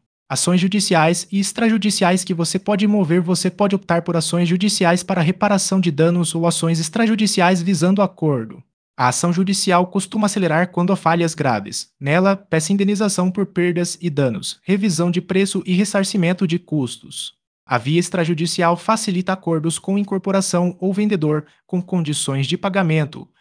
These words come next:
compensação por meio de títulos ou abatimento de débitos. Antes de buscar acordos ou medidas, consulte orientações sobre regularização e vias legais neste guia, Processo de Regularização de Imóveis Passo a Passo.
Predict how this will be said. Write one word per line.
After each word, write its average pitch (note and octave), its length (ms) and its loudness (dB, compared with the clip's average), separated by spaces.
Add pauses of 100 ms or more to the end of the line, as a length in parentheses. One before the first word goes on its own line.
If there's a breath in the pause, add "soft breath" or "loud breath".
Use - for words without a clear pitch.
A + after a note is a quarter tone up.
(100)
compensação G3 680 -2
por G3 160 -2
meio D#3 240 0
de E3 100 -2
títulos E3 500 -2
ou F#3+ 120 0
abatimento F#3+ 500 0
de D#3+ 140 -4
débitos. A#2 640 -4 (320)
Antes G#3+ 300 4
de F#3 80 4
buscar F3 360 2
acordos F3 560 2
ou F3+ 80 0
medidas, C#3 640 2 (220 soft breath)
consulte F#3+ 500 2
orientações G3 640 4
sobre F#3+ 240 2
regularização F3 920 4
e F3 80 2
vias E3 280 4
legais D#3+ 360 4
neste F3+ 280 4
guia, C#3+ 320 0 (100)
Processo F3 460 2
de D#3 80 2
Regularização F3+ 760 4
de F3 100 4
Imóveis E3 440 4
Passo F3+ 300 2
a - 20 4
Passo. A2+ 640 0